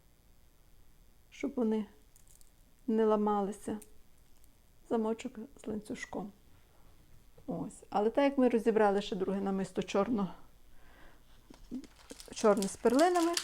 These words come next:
вийшли два цікаві ще намиста. Тому я вирішила, що вже нехай буде,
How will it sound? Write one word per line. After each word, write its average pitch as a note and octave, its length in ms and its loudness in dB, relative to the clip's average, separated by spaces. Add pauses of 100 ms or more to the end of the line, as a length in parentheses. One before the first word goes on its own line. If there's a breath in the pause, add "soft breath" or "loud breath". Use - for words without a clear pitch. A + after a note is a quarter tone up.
(720 soft breath)
вийшли D4+ 320 8
два G#3+ 220 8
цікаві A3 420 4
ще A3 240 0
намиста. F3+ 540 0
Тому A3 300 2
я D4+ 160 4
вирішила, A3 560 2
що B3 460 2 (1040 loud breath)
вже A3+ 200 4
нехай G3+ 280 -2
буде, A3 400 0